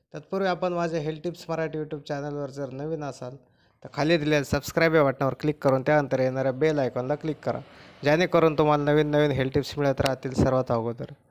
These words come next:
व्हिडिओ आवडल्यास लाईक करून शेअर करायला विसरू नका. चला तर मग माहिती करून घ्या, असे कोणकोणते घरगुती उपाय आहेत,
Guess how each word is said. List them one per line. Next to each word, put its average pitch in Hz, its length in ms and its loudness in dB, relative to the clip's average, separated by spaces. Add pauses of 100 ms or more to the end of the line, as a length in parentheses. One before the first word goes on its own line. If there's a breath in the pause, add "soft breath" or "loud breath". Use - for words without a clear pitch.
(400 soft breath)
व्हिडिओ 156 200 4
आवडल्यास 151 460 4
लाईक 143 300 -2
करून 143 180 4
शेअर 139 240 0
करायला 131 360 0
विसरू 127 300 -4
नका. 110 260 -10 (600 loud breath)
चला 175 160 4
तर 175 160 2
मग 165 180 2
माहिती 160 320 2
करून 151 260 2
घ्या, 143 180 4
असे 143 180 0
कोणकोणते 160 520 2
घरगुती 135 380 0
उपाय 131 260 0
आहेत, 127 280 -2